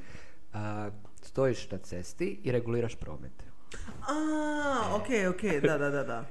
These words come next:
Speaker 1: <laughs> I ja ti se lijepo prijavim na to i mislim si, to će biti, to je moj dream job.
Speaker 2: Da.
Speaker 1: A, treba mi nešto novo. E, plaća je bila duplo veća od tisuću osamsto prvih.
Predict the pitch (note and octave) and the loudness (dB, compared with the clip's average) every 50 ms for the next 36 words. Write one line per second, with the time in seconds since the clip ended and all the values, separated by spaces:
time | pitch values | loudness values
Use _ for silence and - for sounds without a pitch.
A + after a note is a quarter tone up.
0 | - - - - G#2+ A2 A2+ A2+ A#2 A#2 A2+ A#2 B2+ F#3+ B3+ C4 - A#3+ G#3 - | -6 -6 -4 -2 0 2 4 4 6 6 6 6 6 6 4 4 2 -2 0 2
1 | D#3+ D3+ D3 D3 C#3+ - A2+ G#2+ - A2+ A2+ A2+ A2 G#2+ G2 F#2 F2+ F2 E2+ E2+ | 4 4 4 4 2 2 -2 -2 0 2 4 4 4 2 2 0 -2 -4 -4 -4
2 | - - - C#3 F3+ B3 A#3 D3+ A2 G#2 G2+ F#2+ - - F#2 - - - F2+ F#2 | -4 -2 -2 0 2 2 2 2 2 0 0 -2 -2 -4 -4 -4 -4 -4 -4 -4
3 | F#2 - - - - C#3 C3 A#2+ - - - G2 G2+ G#2 G2 - - C#3 B2 A2 | -4 -6 0 4 8 8 8 8 8 4 -2 -2 -2 -2 -2 0 0 0 2 0
4 | G#2+ G2 F2+ - G2+ G2+ F#2 E2+ - F#2+ E2 D2+ - - - - - - - - | 0 -2 -2 -2 -2 -2 -2 -2 -4 -4 -4 -4 -4 -4 -4 -6 -6 -6 -6 -6
5 | - - C#3 C3 C3 C3 - G2 F#2+ G2 G2 - D#3 D3 C3+ B2+ A2 G#2+ G2+ G2 | -6 -6 -6 -6 -6 -6 -4 -4 -4 -4 0 4 6 6 6 6 4 0 -2 -2
6 | F#2+ - - F2+ D#2+ D#2+ E2 F2+ G2 G2+ F#2+ F2+ D#2+ D2 D2 D2 C#2+ C#2 D2 E2+ | -2 -2 -4 -4 -4 -4 -4 -2 -2 -2 -2 -2 -4 -4 -6 -6 -6 -6 -6 -6
7 | F2 F2+ F#2+ G2 G2+ G2+ G2 F#2+ - B2+ A#2+ - - A2 G2 A2 G#2 F#2+ F2 F2 | -6 -4 -4 -4 -4 -4 -2 -2 0 0 0 0 -2 -2 -2 -2 -4 -4 -4 -4
8 | F2 - - - - - - A#2 A#2+ A#2+ A#2+ - - - A2+ G2 F#2 F2 - - | -4 -4 -6 -6 -6 -6 -2 0 0 0 0 0 0 -2 -2 -2 -4 -4 -4 -4
9 | - - - - - - - - - - - - - G#2 G2 - - - - - | -4 -4 -4 -6 -6 -6 -6 -6 -6 -6 -6 -4 -4 -4 -4 -4 -6 -6 -6 -6
10 | - - - - - G2 - - G2+ F#2+ F2 - - E2+ - - - F#2 E2 - | -6 -6 -2 -2 -2 -2 -2 -2 -4 -4 -4 -4 -4 -4 -4 -4 -4 -4 -6 -6
11 | - - - - - - - - A#2 G#2 F#2+ F2 F#2 - - - | -6 -6 -6 -6 -6 -6 -4 -2 -2 -2 -2 -2 -4 -4 -4 -6